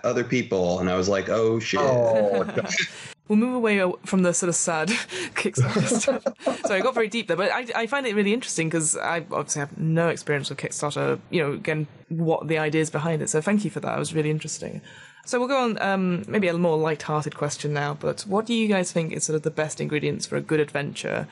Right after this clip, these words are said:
Speaker 3: either using In Name Only as an example or just in general, any R P G system?
Speaker 1: For me, it's the unexpected.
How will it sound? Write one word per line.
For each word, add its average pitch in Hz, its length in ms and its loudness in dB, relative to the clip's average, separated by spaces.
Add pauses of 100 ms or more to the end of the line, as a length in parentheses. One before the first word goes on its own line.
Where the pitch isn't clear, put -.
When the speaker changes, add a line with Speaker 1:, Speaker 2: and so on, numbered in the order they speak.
(140)
Speaker 3:
either 185 220 2
using 165 600 2
In 160 200 2
Name 151 160 4
Only 156 360 4
as 170 100 2
an 165 80 2
example 170 320 2
or 175 120 2
just 180 180 0
in 151 120 0
general, 151 380 0
any 151 320 -2
R 151 180 -4
P 151 140 -8
G 151 120 -6
system? 160 520 -4 (560)
Speaker 1:
For 120 160 0
me, 131 300 4
it's - 180 -2
the 113 160 0
unexpected. - 840 -2